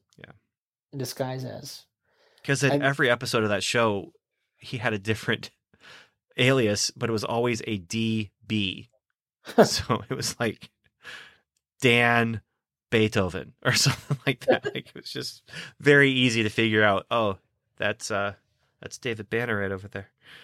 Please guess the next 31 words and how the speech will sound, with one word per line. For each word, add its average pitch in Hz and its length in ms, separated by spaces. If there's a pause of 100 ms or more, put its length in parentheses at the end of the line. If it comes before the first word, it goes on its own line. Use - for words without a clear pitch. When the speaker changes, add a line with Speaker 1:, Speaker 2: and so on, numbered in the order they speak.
(540)
Speaker 2:
Well, 175 120
in 185 120
Ang 196 260
Lee's 247 220
Hulk, 175 220
wasn't 170 260
David 170 260
Banner 175 240
his 135 140
dad? 131 420 (720)
Speaker 1:
Yeah. 101 160 (1160)
Speaker 2:
Okay. - 160 (840)
Speaker 1:
I - 40
think 175 200
so. - 100
Speaker 2:
Interesting. 123 160 (560)
Yeah. 147 180 (680)
<laughs> - 80 (540)
That 170 120
is 135 120
not 127 180
a 127 60
great 123 240
film. 143 280 (640)
<laughs> 240 80 (1300)
The, 165 260
Speaker 1:
I - 140
Speaker 2:
the 156 60
Speaker 1:
appreciate 156 520
Speaker 2:
desert, 131 180
Speaker 1:
it. - 60